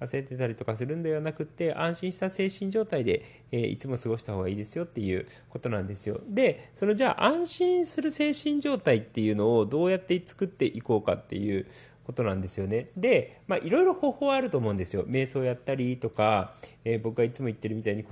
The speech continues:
霊ワークやったりとか、もしくはない、僕が、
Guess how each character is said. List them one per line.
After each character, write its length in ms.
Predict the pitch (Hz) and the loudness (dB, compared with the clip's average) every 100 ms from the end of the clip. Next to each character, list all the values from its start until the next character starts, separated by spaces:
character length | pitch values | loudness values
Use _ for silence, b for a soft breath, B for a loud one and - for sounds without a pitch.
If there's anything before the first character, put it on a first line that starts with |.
| - | -4
霊 60 | 110 | -2
ワ 260 | 107 113 | 0 -2
ー 20 | 110 | -2
ク 80 | |
や 60 | 92 | -4
っ 20 | |
た 160 | - 117 | -2 -2
り 180 | 113 123 | 0 -2
と 120 | 113 | -2
か、 200 | 127 113 | 0 0
も 120 | 170 | 0
し 60 | - | -2
く 80 | |
は 60 | 143 | 0
な 160 | 110 110 | 0 -2
い、 80 | - | -4
僕 280 | 120 123 127 | -10 -4 0
が、 340 | 127 123 | 0 -2